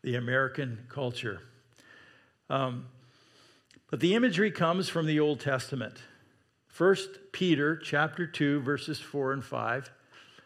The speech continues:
And Peter writes, first century, "As you come to him, the living stone." And he's talking about as you begin a relationship with Jesus Christ.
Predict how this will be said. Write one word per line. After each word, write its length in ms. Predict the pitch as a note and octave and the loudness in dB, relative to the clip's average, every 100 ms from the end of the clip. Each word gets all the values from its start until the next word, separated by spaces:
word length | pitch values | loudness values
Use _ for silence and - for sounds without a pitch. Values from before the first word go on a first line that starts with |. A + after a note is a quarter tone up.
| _ _ | _ _
And 360 | D#3+ D#3 D#3 D#3 - | -4 -2 -2 -4 -8
Peter 420 | - A#3+ A#3 F#3+ | 2 4 8 8
writes, 400 | D3+ C#3+ D3+ E3+ | 8 4 2 -2
first 500 | - - D#3+ E3+ - | -12 -6 0 0 0
century, 480 | D#3+ D3 - D#3 D#3 | 0 0 0 -2 0
"As 320 | D#3+ F3+ C#3 | 4 4 4
you 140 | E3 F#3+ | 2 0
come 400 | - A#3 A#3+ G#3+ | -2 0 2 4
to 120 | G3+ | 4
him, 340 | C3 G3 F#3 | 4 2 2
the 100 | E3+ | 2
living 320 | E3+ F3 E3+ D#3+ | 4 4 2 -2
stone." 420 | - F3 D3+ B2+ | -2 0 0 0
And 100 | C#3+ | -2
he's 160 | E3+ | -4
talking 300 | - G3+ F3+ | -4 -4 -2
about 300 | G3 E3 D#3 | -2 -2 -2
as 200 | D3+ C#3+ | -2 -2
you 140 | C3+ D#3+ | 0 0
begin 580 | C3+ C#3 C3+ G#3 A#3 A3+ | 2 0 2 2 2 2
a 60 | |
relationship 800 | E3+ D3 D3 D#3+ - E3+ - F3+ | 2 2 4 2 0 -6 -2 -2
with 120 | D#3+ | -4
Jesus 460 | G#2+ C#3+ C#3+ C3+ B2+ | -6 -4 -4 -6 -12
Christ. 440 | - B2 A2+ - | -6 -6 -6 -10